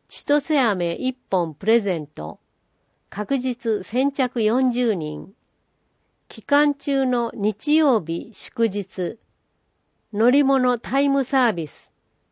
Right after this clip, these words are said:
当日発表の対象機種をお得に利用できる。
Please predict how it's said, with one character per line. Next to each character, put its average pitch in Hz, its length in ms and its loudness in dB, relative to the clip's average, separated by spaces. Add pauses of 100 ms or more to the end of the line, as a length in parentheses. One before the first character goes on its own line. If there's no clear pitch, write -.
(160)
当 285 220 6
日 269 300 -2
発 226 240 -4 (120)
表 240 260 2
の 214 160 0
対 262 300 -2
象 262 280 0
機 254 240 -4
種 175 120 -6
を 156 280 -6 (380)
お 220 100 -10
得 262 340 0
に 226 280 0
利 185 160 0
用 208 260 2
で 190 140 -2
き 180 180 -8
る。 143 240 -10